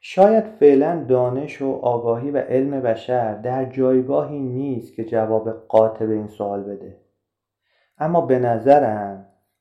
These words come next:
امروز روز می‌شه این سوالات رو با صدای بلندتری پرسید. البته شاید دیدگاه‌ها و عقایدی باشن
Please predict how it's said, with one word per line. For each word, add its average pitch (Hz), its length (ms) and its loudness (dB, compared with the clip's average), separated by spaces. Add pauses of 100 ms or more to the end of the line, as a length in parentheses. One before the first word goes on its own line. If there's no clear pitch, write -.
(180)
امروز 135 520 0
روز 127 560 -4 (460)
می‌شه 139 340 -6
این 127 140 -4
سوالات 120 680 -2
رو 113 120 -6
با 110 140 -2
صدای 139 360 -2
بلندتری 110 680 -4
پرسید. - 640 -18 (1200)
البته 180 400 4
شاید 190 460 6
دیدگاه‌ها 147 500 2
و 151 60 0
عقایدی 139 680 2
باشن 127 600 -4